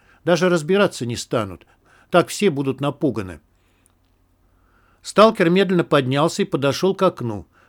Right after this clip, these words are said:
Там, где стояла девушка и Шульц, теперь находилась небольшая ямка, оставленная взрывом гранаты.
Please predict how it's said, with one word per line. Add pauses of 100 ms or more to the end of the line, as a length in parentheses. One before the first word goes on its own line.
Там,
где
стояла
девушка
и
Шульц, (220)
теперь
находилась
небольшая
ямка,
оставленная
взрывом
гранаты.